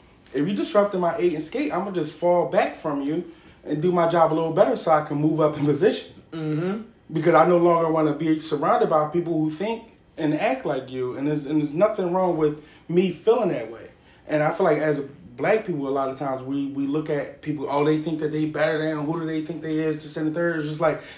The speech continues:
Speaker 1: there is really a such thing, and I always say this, there's a such thing as being better than a situation. There's been better than,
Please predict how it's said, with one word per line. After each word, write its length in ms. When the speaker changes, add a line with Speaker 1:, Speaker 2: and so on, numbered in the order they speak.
Speaker 1:
there 240
is 300
really 380
a 100
such 340
thing, 280
and 100
I 80
always 340
say 100
this, 140
there's 220
a 60
such 260
thing 140
as 80
being 240
better 300
than 280
a 120
situation. 600
There's 160
been 240
better 240
than, 320